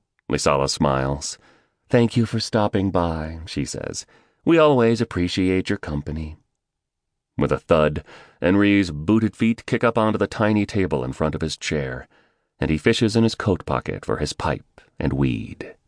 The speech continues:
Chiton Gliss walks out into the dreary evening, already feeling the sadness of leaving Lisala. Chiton pities the poor fool Henry, of course. But Henry is not a bad man.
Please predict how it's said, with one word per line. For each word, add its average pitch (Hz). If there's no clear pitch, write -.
Chiton 147
Gliss 107
walks 92
out 87
into 87
the 85
dreary 85
evening, 78
already 107
feeling 95
the 92
sadness 78
of 78
leaving 78
Lisala. 73
Chiton 101
pities 123
the -
poor 85
fool 76
Henry, 65
of -
course. -
But 143
Henry 160
is 90
not 87
a 73
bad 65
man. 67